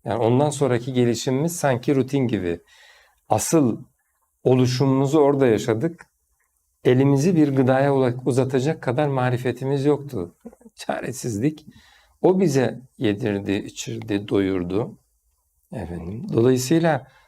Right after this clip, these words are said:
hani bizi hayata getirdi. Şimdi bizi yine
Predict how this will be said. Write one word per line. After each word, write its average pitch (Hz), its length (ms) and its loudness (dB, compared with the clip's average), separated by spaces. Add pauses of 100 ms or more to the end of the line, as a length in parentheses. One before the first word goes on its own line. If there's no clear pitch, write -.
(160)
hani 131 200 0
bizi 135 200 2
hayata 143 380 2
getirdi. 110 640 -4 (260)
Şimdi 127 360 0
bizi 120 220 0
yine 127 440 0